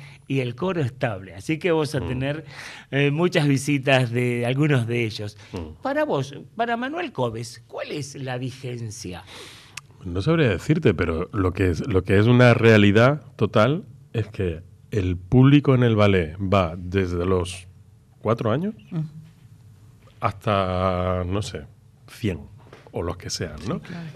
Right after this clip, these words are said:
Speaker 2: En la ópera no. No sé, pero una, una ópera, un niño con siete años puede ser que se aburra.
Speaker 3: Ujú.
Speaker 1: Claro.
Speaker 2: Pero con el ballet se lo pasa bien, entre otras cosas porque también hay niños en el escenario. En el ballet, en, en la ópera también hay niños, ¿no? Pero, mm,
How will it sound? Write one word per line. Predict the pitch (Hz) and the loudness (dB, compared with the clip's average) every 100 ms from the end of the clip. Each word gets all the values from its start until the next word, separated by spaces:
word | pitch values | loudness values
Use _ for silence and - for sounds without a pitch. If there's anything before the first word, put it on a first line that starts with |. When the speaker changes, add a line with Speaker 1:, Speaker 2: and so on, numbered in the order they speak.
| - | -8
Speaker 2:
En | |
la | 98 | -6
ópera | 107 113 | -4 -4
no. | 92 - - - _ _ _ - _ | -4 -8 -18 -20 _ _ _ -20 _
No | - 73 78 | -18 -16 -14
sé, | - - | -14 -14
pero | - 76 | -14 -14
una, | 76 80 85 98 | -14 -12 -10 -10
una | 85 90 90 | -10 -8 -6
ópera, | 95 92 | -4 -6
un | 92 | -4
niño | 90 87 | -4 -6
con | 87 | -8
siete | - 85 90 | -10 -8 -6
años | 98 98 98 - - | -4 -6 -8 -14 -16
puede | - 80 | -10 -8
ser | 85 | -8
que | 80 | -8
se | 78 | -8
aburra. | 78 92 78 73 | -2 -2 -2 -8
Speaker 3:
Ujú. | 185 170 170 | -6 -6 -6
Speaker 1:
Claro. | 110 | -2
Speaker 2:
Pero | 107 107 | 0 0
con | 104 | 0
el | 107 | 0
ballet | 107 143 | 0 0
se | 131 | 0
lo | 120 | -2
pasa | 120 - | -2 -2
bien, | 120 104 | -2 -2
entre | 87 87 | -4 -6
otras | 117 131 | -4 -6
cosas | - 95 | -6 -6
porque | 110 82 | -4 -4
también | 87 87 | -4 -6
hay | 78 | -6
niños | 90 87 78 | -6 -6 -10
en | 80 | -12
el | 78 | -12
escenario. | - 82 98 82 | -12 -6 -4 -6
En | 80 | -8
el | 82 | -10
ballet, | 98 156 110 | -8 -6 -6
en, | 95 | -8
en | 98 123 98 | -8 -8 -6
la | 135 | -4
ópera | 147 107 | -2 -2
también | 87 87 87 | -4 -8 -8
hay | 82 | -10
niños, | 80 76 76 | -12 -14 -12
¿no? | 147 - - - - _ | -12 -12 -20 -20 -20 _
Pero, | 104 101 101 98 | -2 0 0 0
mm, | 95 110 | -4 -6